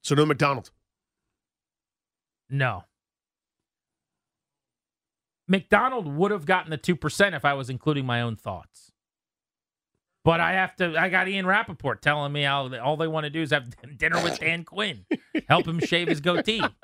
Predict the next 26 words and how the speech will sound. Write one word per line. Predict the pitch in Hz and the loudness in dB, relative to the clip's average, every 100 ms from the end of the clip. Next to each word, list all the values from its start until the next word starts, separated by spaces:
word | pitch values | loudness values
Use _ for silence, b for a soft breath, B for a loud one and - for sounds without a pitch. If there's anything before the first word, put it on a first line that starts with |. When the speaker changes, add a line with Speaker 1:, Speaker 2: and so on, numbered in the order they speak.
| - - | -6 -6
Speaker 1:
<laughs> | _ _ _ | _ _ _
Speaker 2:
Shape | - - 165 | -8 -2 -2
it | 175 | 0
up | 202 226 | 0 -2
nice. | 123 98 - - - _ _ _ _ _ | -6 -10 -12 -20 -20 _ _ _ _ _
So | - 175 | 0 2
I'm | 160 190 | 2 0
going | 190 185 165 156 | -2 -2 -4 0
ninety-five | 165 214 226 208 202 196 | 2 2 -2 0 0 -2
percent | 190 202 180 | -2 -2 0
Ben | 180 170 | -2 0
Johnson, | 147 139 135 135 131 - _ _ _ _ _ - | 0 0 -2 -8 -8 -10 _ _ _ _ _ 2
three | 170 226 | 2 2
percent | 202 190 - 160 156 _ | -2 0 2 2 0 _
Bobby | 143 139 143 | 2 2 -2
Slowik. | - 127 120 117 | -2 -2 0 -2
I | 110 | -2
think | 131 - | -2 0
they | 139 | 0
got | 139 | 0
a | |
type | 131 113 104 - | -2 -6 -6 -8
here. | 98 95 - _ _ _ _ _ _ _ _ - | -8 -10 -14 _ _ _ _ _ _ _ _ -2
And | 127 | -2
two | - 160 | 2 0
percent | 127 113 131 117 | 0 -4 -4 -4